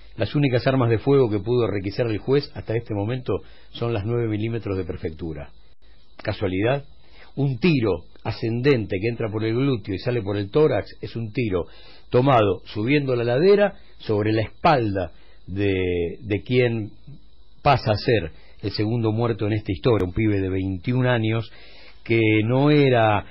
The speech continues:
un activista directo del pueblo mapuche, lo era sí parte de su familia, y que en el día de ayer fue a dar una mano,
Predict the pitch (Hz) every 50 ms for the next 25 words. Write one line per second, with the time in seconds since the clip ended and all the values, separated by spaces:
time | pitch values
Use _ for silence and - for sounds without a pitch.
0 | - - - - 120 117 101 98 - 120 123 127 110 - - 117 110 101 110 113
1 | 139 147 135 113 - - 110 104 98 85 - 107 104 104 104 110 110 107 143 175
2 | 170 147 - - 123 120 113 - - - - - - 123 127 139 147 147 135 127
3 | 110 - - 160 165 151 143 147 - - - - - - - - 127 127 117 107
4 | 120 104 101 98 - 104 - 104 113 135 165 160 143 120 110 110 110 110 107 -
5 | - - - - - - - - 123 113 104 - 127 117 117 120 120 131 139 131
6 | 131 127 127 113 113 139 127 113 110 - 131 123 123 131 127 123 120 120 120 123
7 | 113 104 98 92 87 -